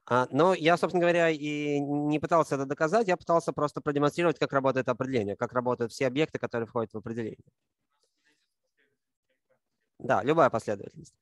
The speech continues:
Но вот смотрите, давайте представим себе, что я взял бы не вот такую последовательность, три плюс, а, одна n, а какую-нибудь другую последовательность, которая бы тоже стремилась бы к тройке.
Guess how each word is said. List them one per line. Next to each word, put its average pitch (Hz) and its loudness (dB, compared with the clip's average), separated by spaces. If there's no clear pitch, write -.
Но 156 4
вот 165 6
смотрите, 190 4
давайте 185 2
представим 196 2
себе, 185 -2
что - -4
я 175 4
взял 180 2
бы 170 -2
не 170 2
вот 165 -2
такую 226 -4
последовательность, 151 -2
три 151 2
плюс, 139 -4
а, 117 2
одна 127 0
n, 131 2
а - 2
какую-нибудь 170 0
другую 180 2
последовательность, 151 -4
которая 135 -2
бы 127 -2
тоже 147 0
стремилась 127 -2
бы 117 -2
к - -20
тройке. 113 -4